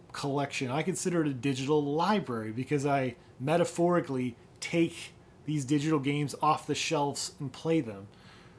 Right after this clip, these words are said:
And that's what I consider, to me, when I hear the word library, I often think of something that can be taken from a shelf, you know, whereas a collection I've sometimes isn't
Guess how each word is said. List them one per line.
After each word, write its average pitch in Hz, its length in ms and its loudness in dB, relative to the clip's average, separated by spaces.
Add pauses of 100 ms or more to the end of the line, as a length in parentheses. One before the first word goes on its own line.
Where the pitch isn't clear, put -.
(300)
And 160 80 0
that's 175 180 2
what 175 100 4
I 165 120 6
consider, 160 480 0
to 147 200 -6
me, 151 480 0
when 151 160 -4
I 160 140 2
hear 214 220 0
the 170 100 2
word 156 260 2
library, 131 600 2
I 147 200 0
often 160 320 2
think 147 220 -2
of 127 220 -2 (240)
something 175 480 2
that 147 160 0
can 143 140 -2
be 123 260 -2 (380)
taken 170 440 0
from 156 220 -2
a 127 40 -2
shelf, 107 600 -2
you 135 120 -6
know, 110 360 -8 (520)
whereas 143 560 4
a 151 80 -6
collection 165 560 2
I've 131 240 -2 (420)
sometimes 160 640 -2
isn't 175 480 -2